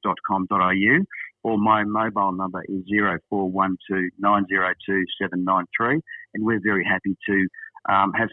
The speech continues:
discussions with people and see how our services can assist them.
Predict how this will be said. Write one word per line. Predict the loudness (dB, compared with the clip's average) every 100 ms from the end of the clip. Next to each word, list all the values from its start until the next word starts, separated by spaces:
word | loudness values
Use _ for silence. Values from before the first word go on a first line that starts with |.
| _
discussions | -10 -4 -4 -2 -4 -4
with | -4 -4
people | -2 -2
and | -2 -2 0
see | 2 2
how | 4 4
our | 2 0 -2
services | -4 -4 -8 -10 -6
can | -6
assist | -4 -6 -6 -6
them. | -6